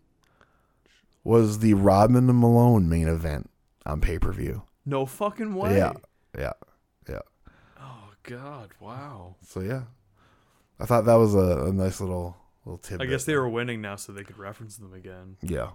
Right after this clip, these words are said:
Speaker 1: yeah. I mean, when they were losing, they were referencing them, too, with the, with the Billionaire Ted stuff.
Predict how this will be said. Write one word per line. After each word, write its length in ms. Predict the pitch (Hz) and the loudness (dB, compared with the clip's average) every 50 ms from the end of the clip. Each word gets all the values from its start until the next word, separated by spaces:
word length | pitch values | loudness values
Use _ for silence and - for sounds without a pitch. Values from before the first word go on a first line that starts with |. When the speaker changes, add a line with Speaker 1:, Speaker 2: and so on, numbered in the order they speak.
| - _ _ _ _ - | -20 _ _ _ _ -14
Speaker 1:
yeah. 140 | 55 50 50 - _ _ _ _ _ _ _ _ _ _ _ _ _ _ _ _ _ _ - - | -14 -14 -14 -16 _ _ _ _ _ _ _ _ _ _ _ _ _ _ _ _ _ _ -4 0
I 100 | 147 156 | 0 2
mean, 180 | 165 170 160 | 4 4 4
when 100 | 156 170 | 4 4
they 80 | 196 214 | 4 6
were 100 | 214 185 | 6 6
losing, 260 | 156 170 214 208 190 | 6 6 4 4 2
they 80 | 151 107 | 0 0
were 80 | 95 | 0
referencing 400 | 92 90 85 - - 92 92 92 | -2 -2 -4 -6 -8 -12 -12 -10
them, 160 | 90 87 85 82 | -10 -10 -10 -8
too, 180 | - 120 120 | -6 -6 -6
with 140 | 92 65 - | -6 -8 -8
the, 320 | - 78 76 76 73 71 73 | -6 -4 -4 -2 -4 -4 -6
with 100 | 78 - | -8 -10
the 60 | - | -4
Billionaire 420 | 90 98 92 85 80 78 78 73 | -2 0 0 0 -2 -6 -8 -8
Ted 260 | - - 87 92 90 - | -6 -6 -6 -6 -8 -8
stuff. 340 | - - - - - - | -14 -16 -16 -16 -16 -20